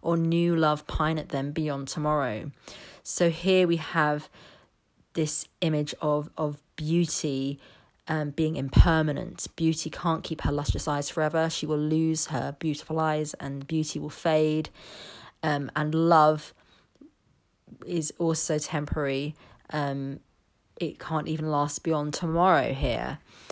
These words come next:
Um, so there is quite a sort of depressing end to the stanza, this idea of beauty and love being very, very temporary,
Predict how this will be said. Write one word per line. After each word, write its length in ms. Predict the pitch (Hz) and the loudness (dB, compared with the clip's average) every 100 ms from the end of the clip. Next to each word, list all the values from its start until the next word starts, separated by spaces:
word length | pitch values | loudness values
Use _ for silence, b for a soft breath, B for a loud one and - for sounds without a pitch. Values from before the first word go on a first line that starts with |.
| B B B - | B B B -2
Um, 520 | 165 160 156 160 - | 2 4 2 -2 0
so 560 | - - 175 165 165 | 0 6 8 8 6
there 180 | 165 160 | 4 2
is 120 | 156 | 2
quite 280 | - - 160 | 0 -2 -2
a 60 | 156 | -2
sort 180 | - 156 | -2 -2
of 180 | 147 | -4
depressing 640 | - 151 - - - 156 147 | -10 -12 -12 -6 -4 -4 -4
end 180 | 151 151 | -6 -8
to 80 | |
the 80 | - | -8
stanza, 540 | - 160 147 143 151 143 | -8 -6 -6 -6 -6 -6
this 160 | 147 | -6
idea 180 | 147 151 | -8 -8
of 80 | 139 | -8
beauty 380 | 151 156 151 160 | -4 -4 -4 -6
and 140 | 151 | -4
love 380 | 156 151 151 - B B B _ | -4 -4 -6 -14 B B B _
being 180 | 160 151 | -6 -4
very, 160 | 156 | -2
very 160 | 147 143 | -2 -4
temporary, 720 | - - 156 - 135 117 127 | -6 -8 -8 -6 -6 -4 -8